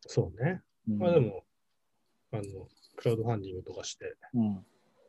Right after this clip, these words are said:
Speaker 1: まあまあ、得はしてないけど、できなくはない、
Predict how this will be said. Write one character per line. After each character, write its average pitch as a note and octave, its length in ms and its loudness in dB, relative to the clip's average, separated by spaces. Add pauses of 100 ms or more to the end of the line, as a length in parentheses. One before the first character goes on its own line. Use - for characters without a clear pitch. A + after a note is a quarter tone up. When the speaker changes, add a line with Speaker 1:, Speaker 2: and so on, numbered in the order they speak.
(1200)
Speaker 1:
ま D3 100 0
あ B2+ 40 2
ま A2+ 120 0
あ、 - 100 -10 (200)
得 - 180 -4
は F3 100 6
し - 100 0
て D#3+ 80 8
な C#3 120 10
い B2 60 6
け - 100 -10
ど、 - 80 -14 (1300)
で B2 120 0
き E3+ 80 2
な C#3 100 6
く - 100 -4
は - 80 -10
な F2 100 -12
い、 - 60 -16